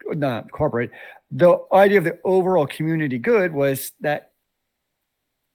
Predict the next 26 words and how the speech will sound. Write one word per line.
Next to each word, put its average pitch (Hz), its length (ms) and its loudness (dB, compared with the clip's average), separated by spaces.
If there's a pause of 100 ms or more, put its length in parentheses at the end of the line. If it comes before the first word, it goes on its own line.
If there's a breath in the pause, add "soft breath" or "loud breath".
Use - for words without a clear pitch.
(720)
ideas 185 580 2
go 180 100 0
back 156 340 -2
into 185 320 -4
public 170 340 -4
domain, 151 680 -2 (360)
kinda 139 220 -4
like 185 220 0
patents 196 400 -2
expiring, 127 760 -6 (500 loud breath)
because 151 380 0
then 175 300 4
it's 170 260 -6 (160)
overall 165 380 2
better 160 360 0
for 165 280 -4
society 156 680 0
that 127 140 -4
we 127 80 -8
can 120 140 -10 (100)
all 151 240 -2
take 135 220 -6
advantage 110 420 -6 (160)
of 139 420 -2 (180)
these 131 220 -4
products 123 720 -6